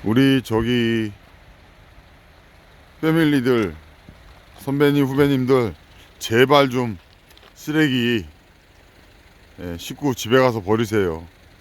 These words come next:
아니면 요 마트 가서 오백 원짜리 하나 사시든가. 자,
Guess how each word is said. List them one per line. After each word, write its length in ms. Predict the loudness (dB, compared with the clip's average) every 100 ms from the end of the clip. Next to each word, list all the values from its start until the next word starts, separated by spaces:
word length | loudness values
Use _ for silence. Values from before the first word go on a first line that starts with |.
| _ _
아니면 540 | -6 -2 -2 -2 -4 -10 _ _ -20 _ _ -18 -10
요 100 | -2
마트 280 | -2 0 0
가서 440 | 0 0 -6 -6 -16 _ -20 -20 -8
오백 240 | -2 2 2
원짜리 240 | 2 -2
하나 220 | -2 -4
사시든가. 640 | -6 -10 -10 -8 -8 -8 -14 _ -20 _ _ -20 -20 _ _ -20 -14
자, 160 | -12